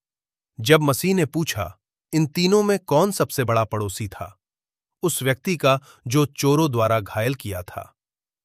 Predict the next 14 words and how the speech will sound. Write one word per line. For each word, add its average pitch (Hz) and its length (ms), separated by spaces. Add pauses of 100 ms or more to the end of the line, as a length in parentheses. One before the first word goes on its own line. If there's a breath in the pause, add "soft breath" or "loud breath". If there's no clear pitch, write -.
(160)
उसने 143 260
उत्तर 131 340
दिया, 98 360 (640)
"वो 156 180
जिसने 139 340
उस 117 180
पर 107 180
दया 104 260
दिखाई।" 104 420 (960)
तब 127 160
यीशु 143 360
ने 151 100
उससे 117 280
कहा, 104 420